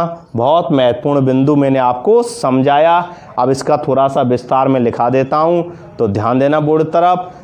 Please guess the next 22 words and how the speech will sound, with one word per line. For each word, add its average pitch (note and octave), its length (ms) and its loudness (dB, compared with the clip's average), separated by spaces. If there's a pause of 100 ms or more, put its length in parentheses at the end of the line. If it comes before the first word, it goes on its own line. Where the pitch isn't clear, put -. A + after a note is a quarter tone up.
(140)
फिर C#3 100 0
इसको C#3 240 -2
मैं C3+ 160 2
विस्तार B2+ 440 0
आपको A2+ 440 -2
और A#2+ 220 2
एक A2+ 180 0
बार A2+ 180 2
और A#2+ 180 2
क्लियर C#3+ 480 0 (160)
करूँगा। G#2 440 0
तो F#2+ 160 -4
देखिए C#3+ 520 2 (300)
लिखाता B2+ 420 0
हूँ D#3 100 0
उसके D#3 200 -2
नीचे, G3 400 2 (340)
तो A#2 60 -4
देखते C3 340 -2
हैं। D3+ 320 -2 (1800)
तो F3 120 4
देखिए G3 600 2